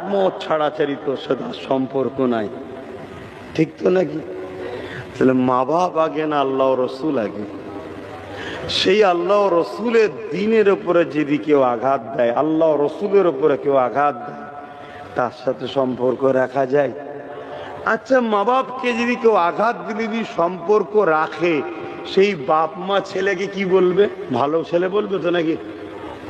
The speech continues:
কি বলবে? দুঃখ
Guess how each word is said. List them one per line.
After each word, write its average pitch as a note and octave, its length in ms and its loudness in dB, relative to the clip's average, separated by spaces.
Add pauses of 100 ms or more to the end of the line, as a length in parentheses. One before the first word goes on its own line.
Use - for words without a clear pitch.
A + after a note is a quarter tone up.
(340)
কি F#3+ 160 4
বলবে? F3 420 6 (2750)
দুঃখ C3+ 260 0